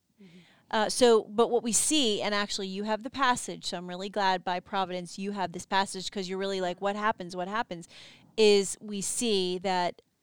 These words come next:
Speaker 2: uh, in the absence of leadership, and Caroline, this makes me think of you too, what happens is the descendants don't know God the way that they used to. And it's from that which,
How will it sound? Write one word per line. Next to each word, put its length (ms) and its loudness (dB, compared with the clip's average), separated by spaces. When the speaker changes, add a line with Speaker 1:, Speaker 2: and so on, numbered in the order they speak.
Speaker 2:
uh, 220 -4
in 140 -4
the 160 -6
absence 420 2
of 100 -4
leadership, 500 -6
and 120 -6
Caroline, 400 -6
this 160 -12
makes 200 -12
me 80 -12
think 140 -10
of 100 -12
you 120 -10
too, 460 -2
what 160 0
happens 440 -2
is 400 -4
the 380 -2
descendants 760 -8
don't 300 -4
know 500 -4
God 300 -2
the 100 -6
way 340 -2
that 380 -2
they 100 2
used 300 -4
to. 200 -10
And 580 -6
it's 260 -6
from 460 -2
that 340 0
which, 420 -4